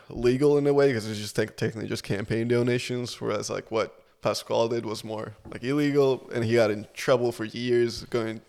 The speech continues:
years of lawsuits, like, following him. Um, I don't know, man, it's just politics.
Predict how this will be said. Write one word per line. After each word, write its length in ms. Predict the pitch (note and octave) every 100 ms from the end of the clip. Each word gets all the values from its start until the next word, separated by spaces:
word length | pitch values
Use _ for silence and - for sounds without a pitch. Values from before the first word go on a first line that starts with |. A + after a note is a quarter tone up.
| _
years 260 | B2+ A#2+ A2+
of 100 | G#2+
lawsuits, 720 | G#2+ A2+ - A#2+ A2+ A2 -
like, 180 | - -
following 460 | - A2+ G#2+ A2+ A#2
him. 280 | A2+ A#2 A#2 - - - - _ - -
Um, 520 | A#2 A#2 A2+ G#2 -
I 140 | - G#2
don't 140 | -
know, 100 | E2+ F2
man, 80 | G#2
it's 100 | A2
just 300 | A2 - - _ _ _ _ _ - _ _ _ _
politics. 600 | - G#2 - - - -